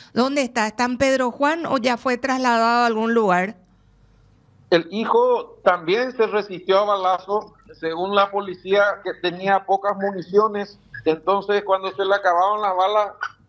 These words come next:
Speaker 2: se subió a un vehículo blindado de su propiedad y con su propia arma se fue a la dirección de policía de Pedro Juan y se entregó voluntariamente, ¿verdad?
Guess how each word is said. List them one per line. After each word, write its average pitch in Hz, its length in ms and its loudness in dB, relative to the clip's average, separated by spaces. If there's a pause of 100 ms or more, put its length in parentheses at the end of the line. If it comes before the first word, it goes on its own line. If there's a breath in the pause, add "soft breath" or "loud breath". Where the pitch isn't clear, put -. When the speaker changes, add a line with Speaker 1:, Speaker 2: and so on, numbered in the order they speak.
(320)
Speaker 2:
se 196 140 2
subió 185 380 2
a 220 60 2
un 214 100 -4
vehículo 196 500 0
blindado 190 520 0
de 185 60 -6
su 196 220 -4
propiedad 196 600 0
y 175 100 -14
con 185 220 -4 (120)
su 240 160 -4
propia 208 340 2
arma 190 380 0
se 190 180 -8
fue 185 160 2
a - 20 0
la 196 140 0
dirección 185 380 -10
de 190 100 -12
policía 185 500 -2
de 185 100 -6
Pedro 185 220 -2
Juan 180 240 0
y 175 60 -20
se 180 100 -10
entregó 175 380 -2
voluntariamente, 160 840 -2
¿verdad? 113 180 -4